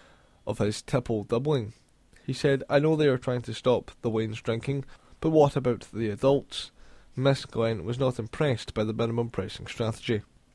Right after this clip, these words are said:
She added, "They should look at why people drink in the first place,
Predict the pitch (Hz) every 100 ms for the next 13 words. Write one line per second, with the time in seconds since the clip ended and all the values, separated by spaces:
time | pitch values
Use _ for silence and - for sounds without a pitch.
0 | _ _ _ - - 98 113 120 135 -
1 | _ 131 135 127 135 131 147 - 117 123
2 | 113 107 - - 117 - 95 107 92 -
3 | 120 120 - 135 147